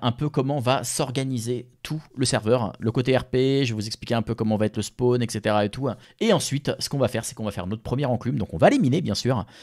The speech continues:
faire notre première enclume et avoir notre première Pokéball. Yes. Et peut-être, en bonus, une capture, on verra. Alors, on a du boulot, je prépare mes outils et, euh, on y va. Eh, si c'est pas beau ça, regardez.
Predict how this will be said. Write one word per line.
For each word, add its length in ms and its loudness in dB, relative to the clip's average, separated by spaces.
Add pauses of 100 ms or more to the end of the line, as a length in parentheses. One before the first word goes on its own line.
(140)
faire 140 8
notre 140 4
première 200 4
enclume 400 2 (160)
et 220 4 (100)
avoir 400 -2
notre 420 -4 (400)
première 480 2 (380)
Pokéball. 680 -4 (540)
Yes. 540 -6 (480)
Et 80 0
peut-être, 460 2 (420)
en 80 10
bonus, 500 6
une 140 -2
capture, 400 0
on 60 -6
verra. 280 -2 (920)
Alors, 160 0
on 40 6
a 120 8
du 80 -2
boulot, 400 4
je 180 -4
prépare 320 -4
mes 140 -2
outils 300 -4 (280)
et, 260 6
euh, 320 2 (120)
on 100 6
y 60 4
va. 100 -6 (680)
Eh, 320 8 (120)
si 160 -10
c'est 120 2
pas 140 6
beau 160 2
ça, 200 0
regardez. 420 -2